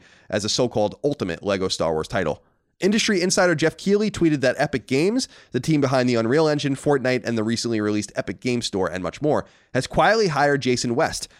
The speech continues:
most prominently known as the co-founder of both Activision's Call of Duty developer Infinity Ward and E A owned Titanfall developer Respawn Entertainment. Word from publisher Focus Home Interactive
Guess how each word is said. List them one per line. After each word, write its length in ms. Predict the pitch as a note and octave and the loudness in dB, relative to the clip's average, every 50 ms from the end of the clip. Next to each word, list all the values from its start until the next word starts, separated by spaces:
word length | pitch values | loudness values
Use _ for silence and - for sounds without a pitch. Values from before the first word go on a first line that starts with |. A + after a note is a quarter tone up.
| - - | -6 -2
most 200 | B2+ D3+ D3 - | 0 0 0 0
prominently 440 | - D3 D3+ E3+ F3+ F3 F3+ E3+ C#3 | 0 0 2 2 2 0 2 2 2
known 240 | B2+ B2 B2+ B2 | 2 2 2 2
as 100 | A#2+ A2+ | 0 0
the 80 | - A#2+ | -2 -4
co-founder 540 | - - E3 E3+ - C#3 A2+ A2 G#2+ G#2+ F#2+ | -2 -2 0 0 2 2 2 2 2 0 0
of 180 | G2 A2 G2+ | 0 0 0
both 260 | - A2 A2 G#2+ G2+ - | 0 0 0 0 0 -2
Activision's 600 | G2 B2 B2+ - B2 A#2+ A#2+ G#2 G#2+ G#2+ G2+ - | -2 -4 -4 -2 -2 -4 -2 -2 -2 -4 -6 -6
Call 240 | - - B2 A2+ A2 | -4 -2 0 0 0
of 100 | G2+ G2 | 0 0
Duty 200 | B2+ D#3 E3+ D3 | 0 -2 0 0
developer 340 | C#3 A#2+ C3 C3 - A2 G2+ | 0 0 0 0 0 0 -2
Infinity 480 | F#2 B2 C3 - F3 F#3+ A#3 A3 A#3 | -4 -4 -6 -4 -2 -2 0 0 0
Ward 320 | A#3+ A#3+ B3+ A#3+ A#3+ A#3+ G3 | 0 2 2 2 2 2 2
and 160 | D3 C3+ C#3 | 2 0 0
E 260 | B2 C#3 E3+ F3 F3 | 0 0 0 2 2
A 120 | E3+ E3 - | 2 2 2
owned 240 | G#2 B2+ B2 B2 - | 2 0 0 0 0
Titanfall 440 | - C#3 B2 A#2 A#2 - G#2+ G#2 | -2 -2 -2 -2 -2 -2 -2 -2
developer 360 | G#2 G2 G2 F#2+ F#2+ - G2 F2+ | 0 -2 -2 -2 -2 -2 -4 -4
Respawn 480 | E2+ G2+ F#2+ G2 - - E2+ F2 D2 | -4 -6 -6 -6 -6 -4 -4 -4 -4
Entertainment. 540 | C#2 F#2 F#2+ G2 - F#3 F#3 D3+ F#2 D#2 - _ _ _ _ _ _ _ _ _ _ | -6 -6 -8 -6 -6 -4 -4 -2 -4 -4 -6 _ _ _ _ _ _ _ _ _ _
Word 260 | A#2+ C#3+ F#3 G#3 F#3+ | 2 4 4 4 4
from 120 | - G#3+ F3+ | 2 0 2
publisher 360 | - F#3+ F3 F#3 - G3 D#3+ | 2 2 2 2 2 0 -2
Focus 340 | - - F3 E3+ E3+ - - | 0 0 -2 -2 -2 -2 0
Home 140 | E3 E3 | 0 0
Interactive 500 | D#3+ C3+ B2 B2 C3 E3 G3 C#4 C#4 B3 | 2 2 0 0 0 0 -2 -4 -6 -6